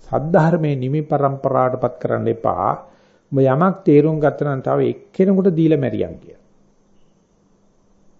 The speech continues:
ඒක හරි අමාරුයි. ඒක හරි අමාරුයි. මොකද මේ කරගෙන කරගෙන යනකොට නම් තේරෙනවා මේකට මේ මේ අඩුම කැඩුම ඕනේ, මේ දේවල් කරන්න ඕනේ, මෙහෙම කරන්න ඕනේ, මෙහෙම කරන්න ඕනේ කියලා තේරෙනවා.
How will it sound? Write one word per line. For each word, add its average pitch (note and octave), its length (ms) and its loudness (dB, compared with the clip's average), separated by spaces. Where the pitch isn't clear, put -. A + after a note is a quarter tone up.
ඒක C3 220 -2
හරි A#2+ 220 -4
අමාරුයි. A#2 520 -10
ඒක C#3 60 4
හරි D3+ 160 2
අමාරුයි. D#3+ 420 4
මොකද D3 220 0
මේ C#3+ 160 -2
කරගෙන C#3+ 340 -2
කරගෙන D3+ 320 0
යනකොට D3 360 0
නම් F3 160 0
තේරෙනවා D#3+ 320 2
මේකට D3 320 0
මේ C3+ 160 0
මේ D3 140 0
අඩුම C3+ 280 2
කැඩුම D3 240 2
ඕනේ, D3+ 260 0
මේ C3 200 0
දේවල් D3 340 6
කරන්න D3 320 -2
ඕනේ, D3+ 160 -2
මෙහෙම C#3 240 -2
කරන්න D3 360 0
ඕනේ, D3 180 0
මෙහෙම C#3 240 -2
කරන්න D3+ 300 0
ඕනේ E3 140 0
කියලා C#3 180 2
තේරෙනවා. D3+ 400 2